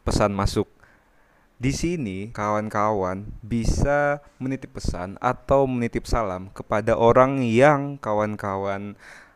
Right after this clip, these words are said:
kenal ataupun tidak dikenal, hanya sekedar tahu dan baru sekali ketemu misalnya, dan tidak sempat berkata apa-apa, tidak sempat menyampaikan apapun, kawan-kawan bisa menyampaikan di D M Dapu Incim nantinya.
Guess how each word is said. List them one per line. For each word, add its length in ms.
kenal 560
ataupun 400
tidak 320
dikenal, 480
hanya 240
sekedar 400
tahu 400
dan 240
baru 160
sekali 400
ketemu 560
misalnya, 640
dan 160
tidak 240
sempat 400
berkata 560
apa-apa, 800
tidak 160
sempat 320
menyampaikan 480
apapun, 640
kawan-kawan 640
bisa 320
menyampaikan 720
di 240
D 320
M 320
Dapu 480
Incim 240
nantinya. 640